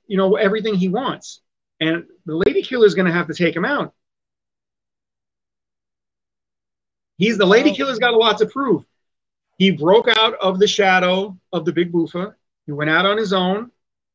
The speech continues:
Speaker 1: He's been doing his thing. He beat Phil Cardigan. Phil Cardigan was the king of New York. Now him and Gangone, undefeated as a tag team. Yes, it's only one and oh, but it's still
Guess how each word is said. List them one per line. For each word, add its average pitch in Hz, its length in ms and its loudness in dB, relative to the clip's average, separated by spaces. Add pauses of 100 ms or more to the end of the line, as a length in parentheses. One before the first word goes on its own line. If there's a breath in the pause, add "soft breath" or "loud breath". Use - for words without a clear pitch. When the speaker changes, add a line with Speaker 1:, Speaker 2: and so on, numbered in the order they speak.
Speaker 1:
He's 175 120 2
been 180 100 4
doing 214 180 6
his 220 100 2
thing. 202 200 2
He 220 220 -2
beat 233 280 -4
Phil 220 180 6
Cardigan. 220 520 -4
Phil 208 200 0
Cardigan 226 440 -4
was 196 120 -4
the 196 60 -8
king 208 180 -10
of 208 60 -6
New 208 80 -4
York. 233 340 -6 (2750)
Now 156 200 2
him 208 200 4
and 202 120 4
Gangone, 233 640 0 (100)
undefeated 208 520 -2
as 214 120 6
a 208 60 -2
tag 240 300 0
team. 156 180 -2
Yes, 170 240 2
it's 185 140 -2
only 190 220 2
one 190 240 0
and 220 120 0
oh, 185 320 0
but 170 160 0
it's 170 180 0
still 180 160 0